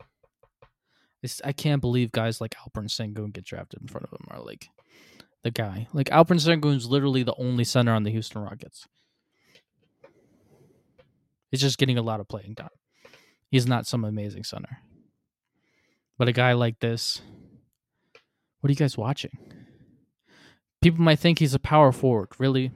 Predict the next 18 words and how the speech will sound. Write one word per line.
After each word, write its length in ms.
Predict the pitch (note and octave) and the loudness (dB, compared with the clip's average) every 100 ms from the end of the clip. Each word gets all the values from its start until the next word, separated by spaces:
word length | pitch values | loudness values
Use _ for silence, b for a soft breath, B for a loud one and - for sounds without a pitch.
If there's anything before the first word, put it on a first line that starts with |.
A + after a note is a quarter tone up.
| - | -6
The 80 | |
six-foot-eleven 800 | B2 D3+ - D3+ C3 B2 B2+ C3 | -2 -2 0 0 2 4 4 2
guy 280 | B2+ B2 A#2+ | 0 2 0
is 120 | B2 | -2
gonna 140 | B2 A#2+ | -4 -2
be 100 | A#2+ | -2
a 60 | |
power 240 | A2+ B2 A#2+ | -2 -2 -2
forward 220 | - B2 | 0 0
in 80 | A#2+ | 0
the 80 | A#2+ | 0
N 80 | |
B 160 | A#2 A#2+ | 0 0
A? 200 | A#2 A#2 _ _ _ _ - | 0 -4 _ _ _ _ -6
He 80 | |
can't 220 | B2 C3+ - | 2 2 4
play 160 | B2+ | 2
center? 460 | B2 B2+ B2+ B2 | 4 4 4 2